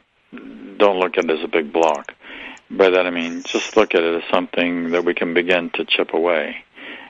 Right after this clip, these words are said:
and we can begin to remove the, the parts that are annoying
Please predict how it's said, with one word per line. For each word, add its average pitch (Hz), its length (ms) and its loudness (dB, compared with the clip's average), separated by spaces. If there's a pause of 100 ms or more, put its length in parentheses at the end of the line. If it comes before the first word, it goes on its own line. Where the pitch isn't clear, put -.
(160)
and 95 160 0
we 87 100 4
can 87 180 -6
begin 85 460 2
to 90 80 0
remove 85 840 2 (100)
the, 82 180 -4 (100)
the 90 120 0
parts 80 500 0 (1080)
that 90 220 4
are 85 280 2
annoying 85 920 0